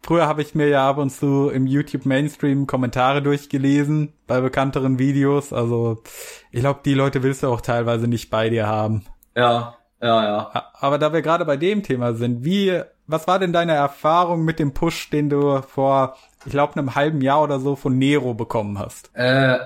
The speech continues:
Speaker 1: Oder
Speaker 2: das
Speaker 1: mittlerweile, ich glaub, schon ein Jahr, so.
Speaker 2: Das ist interessant, der Nero-Push, also der war natürlich signifikant. Also wenn ich auf meine Kanalstatistiken gehe, das Ding ist ja,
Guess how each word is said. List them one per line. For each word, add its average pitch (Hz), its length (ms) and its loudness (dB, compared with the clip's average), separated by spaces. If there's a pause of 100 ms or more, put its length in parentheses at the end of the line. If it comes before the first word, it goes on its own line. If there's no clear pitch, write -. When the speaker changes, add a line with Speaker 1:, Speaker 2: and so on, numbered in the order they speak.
(160)
Speaker 1:
Oder 143 160 0
Speaker 2:
das 147 60 0
Speaker 1:
mittlerweile, 143 440 0
ich 131 80 -8
glaub, 135 200 -4
schon 117 200 -6
ein 120 240 0
Jahr, 107 340 -8
so. - 200 -10 (120)
Speaker 2:
Das - 140 -2
ist - 200 -10
interessant, 202 840 -2
der 170 120 2
Nero-Push, 220 640 2
also 156 180 0
der 160 140 2
war 170 100 4
natürlich 180 300 -2
signifikant. 170 680 -2
Also 147 200 0
wenn 160 100 0
ich 165 80 -2
auf 151 80 0
meine 156 180 0
Kanalstatistiken 135 840 0
gehe, 156 160 2
das 143 160 -2
Ding 160 160 0
ist 165 140 -2
ja, 151 100 0